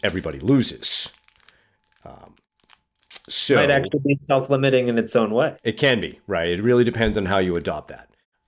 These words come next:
Speaker 1: Um, but there was an example of, of Novak Djokovic using this kind of language,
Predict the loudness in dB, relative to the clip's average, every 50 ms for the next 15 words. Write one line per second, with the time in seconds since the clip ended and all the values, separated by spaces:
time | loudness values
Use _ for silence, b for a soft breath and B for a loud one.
0 | _ 0 0 2 0 0 -4 -4 -8 -12 -14 -16 -16 _ 0 2 2 2 0 -2
1 | -8 -4 0 2 2 2 2 2 0 0 0 0 0 0 0 0 0 0 0 0
2 | 0 -2 -4 -4 -6 -14 _ _ -6 -6 -2 -2 -2 0 0 0 -2 -2 0 0
3 | 0 0 2 0 -4 -4 -2 -4 -4 -2 -2 -2 -2 -2 -2 -2 -4 -4 -4 -4
4 | -4 -4 -4 -4 -4 -4 -4 -4 -4 -6 -10 -10 -8 -10 -10 -12 -12